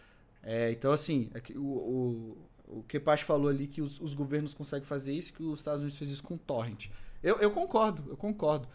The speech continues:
É porque, tipo assim, aí, por exemplo, eu aqui no, sei lá, os Estados Unidos, Brasil fez, Estados Unidos não fez. Aí eu vou lá e consumo dos Estados Unidos, entendeu?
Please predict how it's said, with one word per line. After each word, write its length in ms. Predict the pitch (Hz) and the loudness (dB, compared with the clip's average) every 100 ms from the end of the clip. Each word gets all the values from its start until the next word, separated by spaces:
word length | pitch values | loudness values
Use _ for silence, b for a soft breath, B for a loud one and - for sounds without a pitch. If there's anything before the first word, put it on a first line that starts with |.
| b b | b b
É 60 | 127 | -6
porque, 200 | - 156 | -2 -2
tipo 180 | - 196 | 2 0
assim, 320 | 196 180 147 | 2 2 4
aí, 100 | 143 | 4
por 100 | 156 | 2
exemplo, 300 | 147 143 156 | -2 0 2
eu 100 | 175 | 2
aqui 180 | 170 170 | 2 -2
no, 120 | 165 147 120 | -4 -6 -8
sei 140 | - 147 | -4 0
lá, 80 | 117 | 0
os 80 | 110 | 2
Estados 260 | 143 143 | 2 4
Unidos, 260 | 147 151 - b b | 2 -2 -6 b b
Brasil 300 | 143 160 214 | 8 10 8
fez, 260 | 214 214 214 | 8 8 8
Estados 240 | 220 196 | 6 6
Unidos 240 | 208 196 | 2 2
não 140 | 196 208 | 0 0
fez. 320 | 160 143 127 | 2 2 4
Aí 80 | 131 | 2
eu 80 | 139 | 4
vou 180 | 160 | 4
lá 140 | 156 160 | 4 2
e 40 | |
consumo 540 | 175 185 165 - 180 175 | -2 -4 -4 -2 -2 0
dos 260 | 156 185 | 0 0
Estados 320 | 175 - 175 | -2 -4 -2
Unidos, 300 | 165 156 123 | 0 0 0
entendeu? 380 | 117 120 120 151 | -4 -6 -4 -4